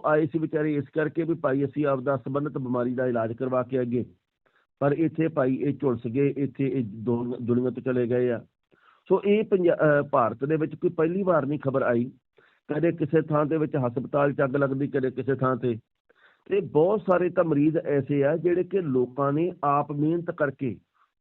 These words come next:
ਉਹ ਸਮੇਤ ਸਟਰੈਚਰ ਜਾਂ ਸਮੇਤ ਕਹਿ ਦਈਏ ਬੈੱਡ ਤੇ ਉਹਨਾਂ ਨੂੰ ਘੜੀਸ ਕੇ ਬਾਹਰ ਸੜਕ 'ਤੇ ਲੈ ਕੇ ਆਏ ਆ।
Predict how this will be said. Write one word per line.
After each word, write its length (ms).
ਉਹ 160
ਸਮੇਤ 440
ਸਟਰੈਚਰ 640
ਜਾਂ 200
ਸਮੇਤ 420
ਕਹਿ 200
ਦਈਏ 180
ਬੈੱਡ 300
ਤੇ 100
ਉਹਨਾਂ 280
ਨੂੰ 200
ਘੜੀਸ 280
ਕੇ 120
ਬਾਹਰ 220
ਸੜਕ 260
'ਤੇ 180
ਲੈ 120
ਕੇ 240
ਆਏ 220
ਆ। 80